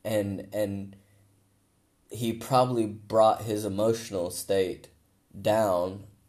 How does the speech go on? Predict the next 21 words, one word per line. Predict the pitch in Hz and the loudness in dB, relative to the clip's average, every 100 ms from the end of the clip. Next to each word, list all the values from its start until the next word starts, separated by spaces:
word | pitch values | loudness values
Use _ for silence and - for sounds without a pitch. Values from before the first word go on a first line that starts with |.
| _ | _
angry, | 107 107 101 98 98 92 95 95 - _ _ _ _ _ _ - | -4 -2 -4 -4 -4 -4 -6 -10 -18 _ _ _ _ _ _ -14
mad, | 98 98 98 101 95 90 92 92 90 73 _ _ | -4 -2 0 -2 -2 -2 -2 -4 -10 -18 _ _
uh, | 95 92 92 90 | -4 -2 0 -2
just | 90 95 95 - - - - _ _ _ _ _ _ _ _ _ _ _ _ _ _ | -4 -10 -8 -8 -10 -14 -18 _ _ _ _ _ _ _ _ _ _ _ _ _ _
hateful. | 107 113 113 - 98 90 104 - - _ _ _ _ _ _ _ _ _ _ _ _ _ _ _ _ _ _ _ _ _ _ _ _ - | -2 -2 -4 -8 -4 -4 -6 -10 -20 _ _ _ _ _ _ _ _ _ _ _ _ _ _ _ _ _ _ _ _ _ _ _ _ -2
And, | 120 113 | 0 0
and | 101 110 107 101 - - _ _ _ _ _ _ - | -2 -4 -6 -10 -14 -20 _ _ _ _ _ _ -14
so | - 123 120 107 - - _ _ _ _ _ _ 131 | 0 4 4 2 -4 -16 _ _ _ _ _ _ 4
I'm, | 143 143 - | 4 4 2
I | 131 | 2
guarantee | 123 135 131 127 139 120 | 2 2 0 -2 -2 0
I'm | 104 | 0
not | 117 104 | 0 -2
the | 104 107 | -2 -2
only | 107 98 | 0 -2
person | 98 113 107 95 | -2 -2 -2 -6
that | 95 - | -8 -8
he's | 76 - | -12 -2
done | 113 131 | 0 0
it | - - | -2 -8
to. | 87 85 95 | -12 -12 -14